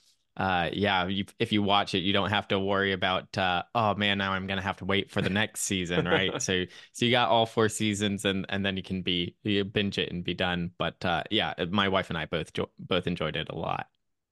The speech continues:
Speaker 2: That's cool. That's cool. And then the new Doctor, Chudy Gatwa, he was on that sh-, he was on that show.
Speaker 1: Oh, all right. The, um, I, I haven't really recognized any of the characters from any of the, from, from other shows, except for,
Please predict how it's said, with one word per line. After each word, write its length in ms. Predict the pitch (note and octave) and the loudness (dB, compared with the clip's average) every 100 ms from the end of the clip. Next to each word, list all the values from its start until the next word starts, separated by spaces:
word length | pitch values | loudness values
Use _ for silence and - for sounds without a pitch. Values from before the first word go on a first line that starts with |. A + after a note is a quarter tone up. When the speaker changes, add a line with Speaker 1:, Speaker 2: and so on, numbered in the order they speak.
| _ - _ _ | _ -20 _ _
Speaker 2:
That's 240 | - B3+ G#3 | -16 -14 -12
cool. 320 | G3+ E3+ C3+ - | -8 -8 -10 -12
That's 160 | A2 | -2
cool. 100 | D3+ | 4
And 280 | C3 B2 A2+ | 6 6 4
then 220 | A2+ A2 | 2 2
the 80 | A2 | 2
new 160 | A#2 B2+ | 2 4
Doctor, 420 | C#3 D#3+ - C3+ | 4 4 2 0
Chudy 300 | C3 C#3 D3 | 0 -4 2
Gatwa, 380 | F#3+ G3+ A2 G#2 | 0 2 -4 -4
he 80 | |
was 160 | A#2+ B2 | -2 0
on 160 | D#3+ D3 | 2 2
that 180 | G2 | -2
sh-, 80 | - | -6
he 120 | A#2 A#2 | -6 -4
was 160 | A#2+ | 2
on 120 | D3+ | 4
that 140 | C3+ F#2+ | 2 0
show. 320 | - G#2 - _ _ | -4 -8 -10 _ _
Speaker 1:
Oh, 880 | G#3+ - - F3 D3+ A#2+ F#2+ D2+ - - - | -2 2 4 4 4 4 4 0 -6 -8 2
all 120 | A#2+ | 4
right. 260 | G#2 F#2+ - | 4 2 -2
The, 360 | C3 A#2+ A#2+ A#2+ | -2 2 4 6
um, 280 | G#2+ G2+ F2+ - | 4 2 -2 0
I, 180 | G#2+ A#2 | 0 2
I 140 | G#2 | -2
haven't 300 | A#2 D3+ G3+ | 0 0 0
really 240 | F3+ F3 | 0 0
recognized 580 | A#2 A#2 - A2+ A2+ A2 | 2 2 0 0 0 0
any 180 | A2 A2+ | -2 0
of 120 | A2 | 0
the 80 | G#2 | -2
characters 520 | - G#2+ G#2+ A2 G#2 | 0 0 0 0 -2
from 200 | - G2+ | 0 -2
any 180 | E2+ G2 | 0 0
of 100 | G2 | 0
the, 300 | G2 F#2 E2+ _ _ - - | 0 0 -4 _ _ -20 -6
from, 260 | - G2+ - _ _ | -2 -2 -4 _ _
from 200 | - G2+ F2+ | -6 -4 -2
other 220 | G#2+ A2 | 2 2
shows, 360 | G#2+ A#2+ A2 G2+ | 2 2 2 0
except 520 | - A#2 - - - - | -2 -2 0 2 0 -2
for, 600 | - A2 F#2 G2 F2+ | 0 0 2 2 2